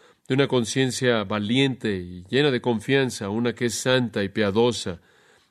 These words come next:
en su sinceridad como la de Pablo. Te doy gracias por los que en esta mañana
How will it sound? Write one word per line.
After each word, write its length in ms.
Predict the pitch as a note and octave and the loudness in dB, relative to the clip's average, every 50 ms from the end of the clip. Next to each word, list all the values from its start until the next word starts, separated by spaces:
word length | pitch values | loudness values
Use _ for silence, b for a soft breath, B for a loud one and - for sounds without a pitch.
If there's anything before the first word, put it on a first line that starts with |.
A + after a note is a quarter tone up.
| b | b
en 160 | - A2+ A2 G2+ | -4 -4 -4 -4
su 140 | - A#2 | -4 -6
sinceridad 680 | G#2 - A2 G#2 F#2 - A2 G#2 G#2 G2+ B2 B2+ B2 A2 | -4 -4 -4 -4 -2 -2 -2 -2 2 2 2 2 2 0
como 200 | - - G2 F#2+ | -2 -4 -4 -4
la 100 | F#2+ F#2+ | -2 -4
de 80 | F#2+ F#2 | -4 -6
Pablo. 420 | - - G#2 G2+ F2+ F2 E2+ - _ _ _ _ _ _ _ _ _ _ _ _ | -4 -4 -4 -4 -4 -8 -12 -18 _ _ _ _ _ _ _ _ _ _ _ _
Te 100 | - C3+ | -2 0
doy 100 | D3 E3 | 2 2
gracias 400 | D#3+ E3+ F3 E3+ B2+ E3 D#3 - | 4 2 2 2 0 -2 -4 -2
por 160 | - C#3+ C3 | -2 -2 0
los 160 | B2+ B2+ A#2+ | 0 0 0
que 80 | - C#3+ | 0 0
en 60 | C#3 | 0
esta 200 | D#3 D3 - D#3 | 0 0 0 0
mañana 720 | C3+ B2+ B2 C3+ C#3+ D3+ D#3+ E3 E3 D#3+ D#3 D3 B2+ b | 0 0 0 2 2 2 2 2 2 0 0 0 -2 b